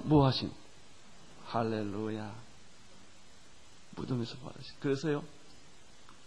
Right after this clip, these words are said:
특별히 영국, 미국이나 영국이 다 마찬가지지만 어떤 교회는 십자가를 안 쓰고요, 이 앞에다 "He is risen" 이렇게 써놔요. 그는 부활하셨다.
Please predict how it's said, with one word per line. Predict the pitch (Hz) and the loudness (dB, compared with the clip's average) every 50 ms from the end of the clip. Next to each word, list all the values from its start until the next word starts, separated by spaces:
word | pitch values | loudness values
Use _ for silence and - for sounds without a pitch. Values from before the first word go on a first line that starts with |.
| - - - | -12 -12 -12
특별히 | - - - 127 127 123 | -10 -6 -2 2 6 8
영국, | 127 135 143 127 - - - - | 8 8 8 6 4 2 -2 -2
미국이나 | 101 120 123 120 123 131 | -2 0 0 2 2 2
영국이 | 131 123 123 123 | 2 2 2 2
다 | 123 117 | 0 0
마찬가지지만 | 110 104 - 117 104 101 107 92 82 117 | 0 0 -2 -2 -2 -2 -2 0 0 2
어떤 | 127 - 139 131 | 2 4 2 2
교회는 | 120 135 120 120 139 - 107 - - - - - | 4 2 2 4 2 2 0 -2 -8 -12 -8 -4
십자가를 | - - - - - - - 151 123 143 135 127 | -2 -2 -2 -2 -2 0 0 2 2 2 2 2
안 | 117 107 | 0 0
쓰고요, | - - - 101 127 151 170 120 - - - - - - - - - - | -2 -6 -6 -4 -2 -2 -2 -2 -4 -8 -12 -12 -12 -14 -14 -12 -6 2
이 | - 139 | 4 6
앞에다 | 135 120 - - - - | 6 6 4 2 -2 -2
"He | 123 117 - 202 208 208 | -2 0 0 2 2 4
is | 175 175 | 6 6
risen" | 180 175 180 185 180 180 - 135 165 175 139 131 110 73 53 - | 8 10 8 8 8 6 8 10 10 10 10 8 4 4 2 -4
이렇게 | 98 101 - 113 | -6 -6 -6 -6
써놔요. | - 110 107 98 71 - - - - - - - | -4 -4 -4 -4 -6 -6 -8 -10 -12 -12 -10 -4
그는 | - - 123 120 127 | 0 2 2 2 2
부활하셨다. | - 98 95 107 131 160 165 - 175 - - - - | 0 0 0 0 2 2 0 -2 -2 -4 -8 -10 -10